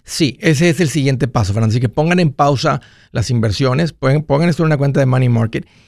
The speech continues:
y sigan juntando agresivamente para que junten el enganche. Tienen que tener el enganche, los costos de cierre y, este, ah, y, y, y, y fondo de emergencia.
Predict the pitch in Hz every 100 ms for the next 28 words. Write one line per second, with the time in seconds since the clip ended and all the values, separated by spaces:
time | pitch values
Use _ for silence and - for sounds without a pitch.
0 | _ - - 156 185 160 160 147 147 156
1 | 151 123 120 143 135 131 139 127 135 95
2 | 135 139 143 120 113 120 117 - - _
3 | _ _ 139 151 156 151 139 127 117 127
4 | 165 180 202 - _ _ - 123 - 135
5 | 123 131 113 95 139 151 175 196 - _
6 | _ _ _ _ _ _ - 156 190 170
7 | 127 - 120 127 127 127 123 117 - _
8 | _ _ _ _ - 131 156 160 165 156
9 | - - 143 160 147 135 110 101 117 -